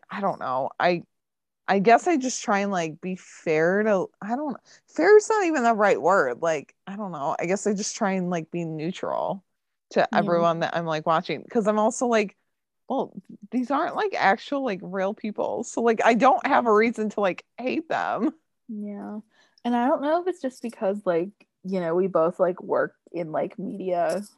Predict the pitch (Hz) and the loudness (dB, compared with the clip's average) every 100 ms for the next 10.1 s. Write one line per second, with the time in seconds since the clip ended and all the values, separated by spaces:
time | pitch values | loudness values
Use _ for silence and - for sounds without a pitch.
0 | _ _ - 190 - 165 - 220 196 220 | _ _ -10 -8 -8 -10 -8 -8 -6 -6
1 | - 208 175 160 - 208 202 - - 190 | -4 -2 0 -2 -2 -4 -6 -8 -14 -8
2 | 190 196 190 - 190 - 202 196 - 170 | -8 -8 -8 -8 -8 -6 -6 -6 -4 -6
3 | 185 156 151 143 180 - - - 147 233 | -6 -8 -6 -6 -8 -8 -8 -4 -6 -4
4 | 156 156 147 151 143 107 - - 160 151 | -6 -4 -4 -4 -4 -6 -8 -10 -4 -2
5 | 156 165 156 185 _ _ _ _ _ _ | -2 -4 -8 -14 _ _ _ _ _ _
6 | _ - 311 302 254 262 247 226 190 196 | _ 0 4 4 4 4 4 2 2 0
7 | 196 147 156 185 185 165 147 143 175 143 | 2 2 0 -2 -6 -2 0 0 2 2
8 | 160 - 285 285 262 240 226 226 220 196 | 2 4 4 4 4 0 0 0 0 -2
9 | 190 185 185 185 175 165 165 170 - 180 | -2 -4 -6 -6 -4 -2 -2 -2 -4 -6